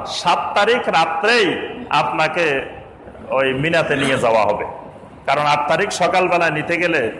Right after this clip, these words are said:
ব্যবস্থাপনায় লক্ষ লক্ষ মানুষ, তাদেরকে নেওয়া অনেক কঠিন ব্যাপার, এজন্য রাত্রেই নিয়ে যায়। এজন্য আপনি আবার বসে থাকবেন না, "না, আমার কিতাবে লেখা আছে আট তারিখ ফজরের পরে, আমি আগে যাব না", এই কথা বলে আবার বসে থাকবেন না। বসে থাকলে আপনি একা একা যাইতে পারবেন না,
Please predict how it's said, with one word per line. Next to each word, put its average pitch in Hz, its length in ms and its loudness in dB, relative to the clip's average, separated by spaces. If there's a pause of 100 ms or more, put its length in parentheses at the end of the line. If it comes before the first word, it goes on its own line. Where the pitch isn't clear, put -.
(200)
ব্যবস্থাপনায় 151 720 2
লক্ষ 139 300 0
লক্ষ 170 280 2
মানুষ, 139 500 0
তাদেরকে 139 400 0
নেওয়া 131 480 2 (440)
অনেক 139 240 -2
কঠিন 185 340 2
ব্যাপার, 135 300 2 (560)
এজন্য 196 280 2
রাত্রেই 190 480 2
নিয়ে 190 220 2
যায়। 123 200 0 (680)
এজন্য 185 320 2
আপনি 180 300 2
আবার 190 180 4
বসে 180 240 0
থাকবেন 180 320 0
না, 165 140 2
"না, 151 100 0
আমার 147 260 2
কিতাবে 165 380 0
লেখা 147 260 0
আছে 156 240 2
আট 143 260 2
তারিখ 147 280 0
ফজরের 135 340 0
পরে, 131 540 2
আমি 131 220 2
আগে 139 220 2
যাব 120 280 2
না", 98 160 -4 (880)
এই 156 100 2
কথা 196 280 2
বলে 202 200 2
আবার 185 200 2
বসে 160 240 -2
থাকবেন 131 360 -2
না। 95 140 -4
বসে 151 260 0
থাকলে 202 340 0
আপনি 196 240 0
একা 170 220 2
একা 156 260 2
যাইতে 156 260 0
পারবেন 147 300 -2
না, 160 380 -2